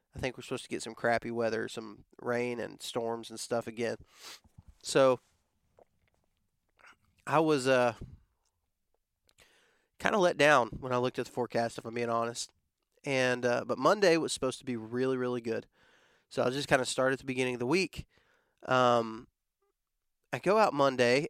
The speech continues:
and I have this really, really, like, confident feeling about one area that I had not spent a lot of time in during the rut.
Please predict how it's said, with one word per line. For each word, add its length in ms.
and 480
I 160
have 640
this 420
really, 1040
really, 540
like, 260
confident 720
feeling 580
about 280
one 320
area 600
that 120
I 60
had 180
not 280
spent 260
a 80
lot 220
of 60
time 320
in 140
during 220
the 80
rut. 320